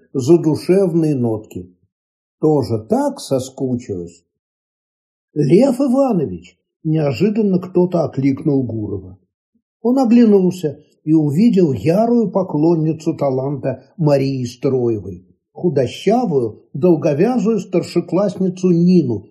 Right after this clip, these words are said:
с девятого этажа. «Вы сейчас говорите с Марией Леонидовной? Если вас не затруднит, передайте ей от меня большой-большой привет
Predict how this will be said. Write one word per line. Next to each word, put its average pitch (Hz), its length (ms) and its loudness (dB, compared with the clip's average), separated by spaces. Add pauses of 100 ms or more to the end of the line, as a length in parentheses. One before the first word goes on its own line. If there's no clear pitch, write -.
с 120 140 -8
девятого 127 640 0
этажа. 95 540 -10 (760)
«Вы 180 200 2
сейчас 240 460 0
говорите 226 500 0
с - 80 -10
Марией 220 480 2
Леонидовной? 220 920 0 (460)
Если 220 440 2
вас 170 260 2
не 170 120 4
затруднит, 151 920 -4
передайте 190 600 2
ей 202 220 2
от 196 120 -4
меня 196 220 -2
большой-большой 226 1400 -2
привет 165 540 -6